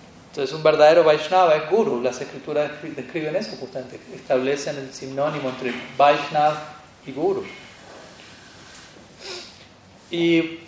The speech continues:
Srila Keshav Maharaj diría, hay muchas cualidades que el Vaishnava tiene, ¿no? En el Chaitanya Charitamrita se mencionan veintiséis, a veces las llaman las veintiséis cualidades de un devoto.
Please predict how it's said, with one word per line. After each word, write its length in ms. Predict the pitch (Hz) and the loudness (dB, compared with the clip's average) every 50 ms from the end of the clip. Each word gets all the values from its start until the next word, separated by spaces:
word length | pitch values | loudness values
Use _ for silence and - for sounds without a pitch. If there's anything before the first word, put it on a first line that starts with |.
| - - - | -20 -18 -14
Srila 320 | - - 185 185 190 180 | -2 2 4 6 6 6
Keshav 360 | 185 196 190 - - 190 170 | 6 4 4 6 4 4 4
Maharaj 360 | 170 170 170 175 175 180 170 170 | 4 4 6 6 6 6 4 2
diría, 480 | 170 165 175 165 160 143 127 - - - - - - - - - - - - - - - - - - - - - - - _ _ - - - _ - - - - - - - - | -2 0 4 6 6 6 4 2 -2 -8 -14 -18 -20 -20 -20 -20 -20 -20 -20 -20 -20 -20 -20 -20 -20 -20 -20 -20 -20 -20 _ _ -20 -20 -20 _ -20 -20 -20 -20 -20 -20 -10 -2
hay 120 | - 170 175 | 0 0 0
muchas 320 | 175 208 220 - 233 220 | 0 -2 -2 -2 -2 2
cualidades 520 | - 196 185 170 160 156 170 170 156 151 - | 4 4 4 4 4 4 6 6 6 4 2
que 120 | - 156 | 0 -2
el 40 | 147 | 0
Vaishnava 500 | 139 143 139 139 - 156 147 139 131 120 - | 0 0 0 -2 -4 -2 -2 -2 -2 -4 -6
tiene, 300 | - 135 123 117 107 95 - - - - - | -8 -8 -8 -8 -10 -14 -18 -20 -20 -16 -12
¿no? 160 | 139 147 156 156 156 - - - - - - - - - | -12 -12 -12 -14 -16 -20 -20 -20 -20 -20 -20 -20 -20 -16
En 100 | 147 139 | -14 -14
el 80 | 135 - | -12 -10
Chaitanya 420 | - 143 139 143 151 147 151 147 | -8 -8 -6 -4 -4 -4 -4 -6
Charitamrita 560 | - - 147 143 139 - 147 143 143 135 131 | -6 -6 -6 -6 -4 -2 -2 -2 -4 -8 -12
se 80 | - - | -12 -12
mencionan 400 | 139 135 131 - 151 139 139 135 | -12 -12 -10 -8 -6 -6 -6 -4
veintiséis, 680 | 131 127 131 127 - 127 - - 165 135 123 120 - | -4 -6 -6 -8 -10 -6 0 2 2 2 2 0 0
a 40 | 135 | 0
veces 280 | 131 131 131 135 135 123 | 2 2 0 0 -2 -2
las 120 | 123 123 | 0 0
llaman 200 | 135 131 131 127 | -2 -2 -2 -2
las 140 | 123 120 - | -6 -4 -4
veintiséis 520 | 135 135 135 135 135 - - 160 151 156 | -4 -4 -4 -6 -10 -4 -2 -2 -2 0
cualidades 340 | - 156 139 139 139 139 143 | 0 -2 0 2 2 2 0
de 40 | 139 | 0
un 40 | 135 | -2
devoto. 400 | 131 127 123 127 127 123 - - | -4 -2 0 0 0 -2 -4 -10